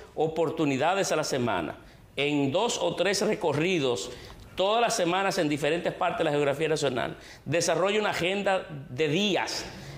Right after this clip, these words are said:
que acumula, que acumula en cualquiera de esos desplazamientos diez o quince encuentros particulares.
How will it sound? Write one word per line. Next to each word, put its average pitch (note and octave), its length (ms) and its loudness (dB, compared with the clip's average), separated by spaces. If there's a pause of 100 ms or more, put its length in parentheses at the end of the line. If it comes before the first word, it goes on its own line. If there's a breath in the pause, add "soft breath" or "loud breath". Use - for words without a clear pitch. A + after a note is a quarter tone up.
(180 loud breath)
que C3+ 480 2
acumula, D3+ 720 2
que D#3+ 100 2
acumula E3 760 0
en C#3 180 0
cualquiera D3 640 0
de G3+ 80 2
esos F3+ 200 0
desplazamientos D3+ 880 0 (300 loud breath)
diez F#3 400 2
o F#3 100 -2
quince F#3 300 0
encuentros E3 560 2
particulares. C3+ 880 -2